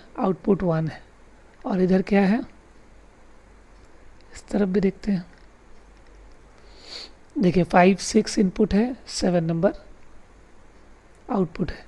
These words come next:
देखिए यहाँ पे भी वही same common वि-, positive supply और negative supply है, आठ और चार। तो ये हो गया हमारा एल एम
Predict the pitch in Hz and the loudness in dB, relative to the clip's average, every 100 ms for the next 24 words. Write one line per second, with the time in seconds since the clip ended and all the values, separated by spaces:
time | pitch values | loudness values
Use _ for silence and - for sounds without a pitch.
0 | - 180 170 165 180 196 202 220 180 180 | 0 2 2 0 0 0 2 0 2 2
1 | 190 - 196 214 202 151 - - - 170 | 2 4 6 6 4 0 -6 -2 4 4
2 | 180 226 339 - - - - - - - | 4 2 -2 -10 -20 -20 -20 -20 -20 -20
3 | - - - - - - - - - - | -20 -20 -20 -20 -20 -20 -20 -20 -20 -20
4 | - - - 285 202 - 427 - - - | -20 -20 -20 -6 -2 -2 -6 -18 -20 -20
5 | - - - 180 170 196 - 190 208 202 | -20 -14 -2 0 2 0 -2 -2 0 0
6 | 190 165 156 165 - - 165 156 147 135 | 0 -2 -2 -4 -6 -6 -4 -4 -6 -10
7 | 302 180 165 175 - 175 143 - - - | 0 2 2 0 -2 -4 -4 -8 -20 -20
8 | - - - - - - - - - - | -20 -20 -20 -20 -20 -20 -20 -20 -20 -20
9 | - - - - - - - - - - | -20 -20 -20 -20 -20 -20 -20 -20 -20 -20
10 | - - - 185 170 185 175 175 175 170 | -20 -18 -2 0 4 4 4 2 2 0
11 | 160 160 196 240 - - - 196 170 180 | 0 0 0 -2 -12 -20 -4 -2 2 0
12 | 233 | 0